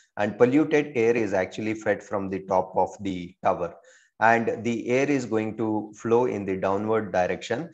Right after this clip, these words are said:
So during its journey, there are around five thousand, uh, air filters. They will be presented or installed in two layers inside the tower. And after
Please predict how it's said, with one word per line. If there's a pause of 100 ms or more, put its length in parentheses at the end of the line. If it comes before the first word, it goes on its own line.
(120)
So
during
its
journey,
there
are
around
five
thousand, (100)
uh, (180)
air
filters. (340)
They
will
be
presented
or
installed
in
two
layers
inside
the
tower. (340)
And (100)
after